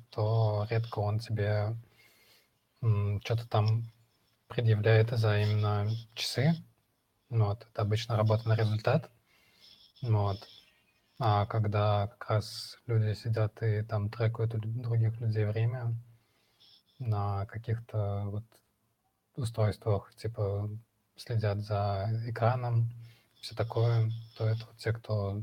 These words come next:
там топит за часы. М, для операционной какой-то деятельности, типа, там сидеть на саппорте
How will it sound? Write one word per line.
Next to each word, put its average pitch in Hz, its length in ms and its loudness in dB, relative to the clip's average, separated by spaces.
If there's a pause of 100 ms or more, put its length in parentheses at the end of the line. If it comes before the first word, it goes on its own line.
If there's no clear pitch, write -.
там 101 140 -2
топит 110 300 -2
за 104 100 -2
часы. 151 460 -4 (880)
М, 104 480 0 (100)
для 113 160 4
операционной 123 460 4
какой-то 117 220 4
деятельности, 113 500 2
типа, 98 800 0
там 92 160 -2
сидеть 113 300 2
на 113 80 2
саппорте 113 640 2